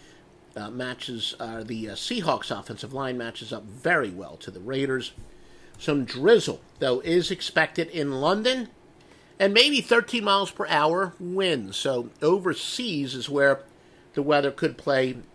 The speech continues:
a bigger factor. Uh, the Bills and the Texans go against teams off a win as a home underdog, four oh six, three eighteen. That would favor Houston. Houston quarterback Deshaun Watson has been upgraded to probable,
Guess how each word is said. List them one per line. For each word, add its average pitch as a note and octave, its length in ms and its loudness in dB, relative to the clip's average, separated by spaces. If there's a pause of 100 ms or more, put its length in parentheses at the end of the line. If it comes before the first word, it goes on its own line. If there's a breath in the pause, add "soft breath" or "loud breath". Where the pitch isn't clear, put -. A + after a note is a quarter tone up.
(120)
a B2 140 -4
bigger A2 380 -4
factor. A2+ 540 -8 (1200)
Uh, B2+ 140 0
the C3 80 -6
Bills F#3 340 0
and E3 100 -6
the C#3 60 -6
Texans F3 640 -2 (720 loud breath)
go A#3+ 160 6
against G3+ 280 2
teams G3 240 0
off F#3 220 0
a E3 80 2
win E3 160 0
as D3+ 140 -2
a C3+ 80 -2
home C3 200 -2
underdog, D#3+ 460 0
four G3 340 0
oh C3 120 0
six, - 340 -6
three C#3+ 400 -6
eighteen. D3+ 540 -6
That C#3 200 -2
would A#2 140 -6
favor G#2+ 380 -6
Houston. C3+ 580 -6 (480 loud breath)
Houston F3+ 220 -4
quarterback D#3+ 400 2
Deshaun C#3 340 -2
Watson C#3+ 460 0
has C#3+ 240 -2
been D3+ 100 0
upgraded C#3 460 -2
to - 80 -6
probable, E3+ 680 2